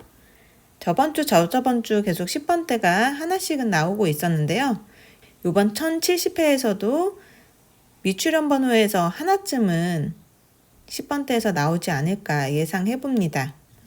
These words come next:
단번대, 이십 번대, 삼십 번대, 사십 번대 다 세 개씩 나와 있는데요.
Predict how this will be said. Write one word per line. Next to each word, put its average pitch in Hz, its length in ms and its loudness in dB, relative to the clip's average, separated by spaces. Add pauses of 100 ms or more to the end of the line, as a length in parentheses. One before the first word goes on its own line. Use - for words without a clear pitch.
단번대, 247 680 0
이십 175 380 -2
번대, 220 300 0
삼십 294 400 -6
번대, 233 320 -2
사십 160 400 -6
번대 208 400 0
다 143 200 -4
세 285 200 -4
개씩 320 340 -2
나와 180 300 2
있는데요. 185 720 2